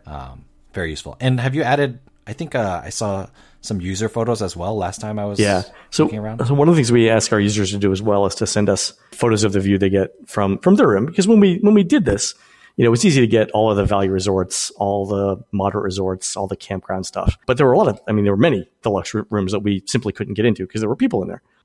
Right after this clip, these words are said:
Speaker 2: And what we've asked our users to do is we, we said this, "Look, we took the first thirty thousand photos, but as you check into your hotel room,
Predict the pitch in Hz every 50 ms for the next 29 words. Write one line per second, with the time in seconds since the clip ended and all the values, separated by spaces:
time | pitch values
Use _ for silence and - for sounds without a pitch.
0 | _ _ _ 117 113 110 107 104 104 104 101 101 104 104 - - _ _ _ _
1 | _ _ - 131 131 120 107 123 127 117 - - - _ _ - 120 113 151 254
2 | 254 226 147 120 - - 117 110 104 104 104 104 113 131 131 127 - 120 - 131
3 | 110 104 95 - - - - _ _ _ _ _ _ - - - - 127 120 -
4 | 180 - - 110 - 120 110 - - 110 101 98 90 101 98 87 - 104 - -
5 | - - - - - - - - _ _ _ _ _ _ - 123 110 - - _
6 | _ _ _ _ 127 226 - - 185 - - 139 - 127 113 110 104 98 104 107
7 | 98 - 98 95 95 98 98 98 104